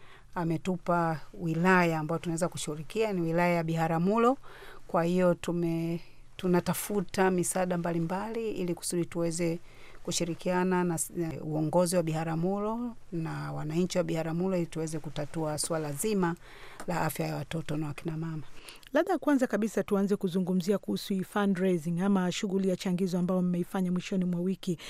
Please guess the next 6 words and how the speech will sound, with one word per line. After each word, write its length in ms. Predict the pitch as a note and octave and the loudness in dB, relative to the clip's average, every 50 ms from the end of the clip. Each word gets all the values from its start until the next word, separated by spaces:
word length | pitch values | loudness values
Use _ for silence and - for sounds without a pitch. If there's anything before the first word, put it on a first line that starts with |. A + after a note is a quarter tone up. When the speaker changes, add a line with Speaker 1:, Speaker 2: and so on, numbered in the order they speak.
| - - - | -14 -14 -8
Speaker 2:
katika 280 | - F#3 - - - F#3 | -8 -8 -6 -2 -2 0
ubalozi 520 | F3+ F3+ F3 F#3 F#3 F#3+ F#3+ D#3+ E3 F3+ | 0 2 2 2 2 2 2 0 0 0
wa 140 | F3 F3+ F3 | 0 -2 -2
Tanzania 500 | - - F3+ E3+ D#3 F3+ F3+ F#3 F3+ F3+ | -2 -2 -2 -2 -2 -2 0 0 -2 -2
hapa 260 | D#3+ F#3 F#3+ - F#3 | -4 -4 -6 -4 -4
Marekani. 540 | E3+ E3 E3 E3+ - - F#3 E3+ E3+ E3 | -4 -2 -4 -4 -4 -2 -2 -2 -2 -4